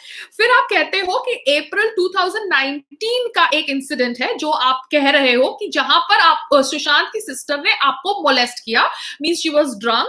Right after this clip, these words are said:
and she got inside your bed and groped you। जी हाँ, आपकी letter के अंदर आपने ऐसा लिखा है। तो अप्रैल टू थाउजेंड नाइनटीन में आप सुशांत की लाइफ में थे और आप उनकी लिव इन partner थे अप्रैल टू थाउजेंड नाइनटीन में।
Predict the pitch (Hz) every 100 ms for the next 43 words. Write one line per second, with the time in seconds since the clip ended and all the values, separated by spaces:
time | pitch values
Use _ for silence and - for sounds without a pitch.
0 | 480 370 381 277 285 330 330 320 285 294
1 | 302 302 294 226 240 311 - 320 339 269
2 | 294 285 254 - 220 170 - - 233 302
3 | 330 302 294 330 320 254 302 330 311 403
4 | 330 339 403 254 240 226 180 170 - -
5 | - - 302 311 311 440 494 381 403 370
6 | 370 415 349 294 320 349 381 381 415 392
7 | 403 349 - 330 330 381 302 294 - 370
8 | - 392 262 - 240 254 294 - 330 403
9 | 381 330 381 466 427 349 - 359 359 370
10 | 427 508 330 330 349 403 392 330 320 320
11 | 453 427 381 392 392 339 226